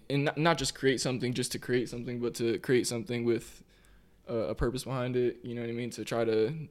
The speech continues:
do whatever I can to, you know, contribute to putting out a positive message, I guess, you know what I mean? Um,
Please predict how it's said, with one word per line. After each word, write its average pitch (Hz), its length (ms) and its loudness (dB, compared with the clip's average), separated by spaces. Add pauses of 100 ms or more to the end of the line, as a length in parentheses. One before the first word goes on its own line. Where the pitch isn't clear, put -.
do 120 140 0
whatever 117 260 2
I 117 60 0
can 120 300 -2
to, 117 260 -2 (680)
you 147 120 -2
know, 131 140 2
contribute 127 520 0
to 120 340 0 (460)
putting 123 180 0
out 120 140 2
a 110 40 2
positive 117 460 -2
message, 117 380 -6
I 117 80 -2
guess, 117 400 0 (100)
you 117 80 -6
know 117 80 -2
what 117 60 -2
I 113 40 -2
mean? 120 300 -2 (180)
Um, 104 480 -6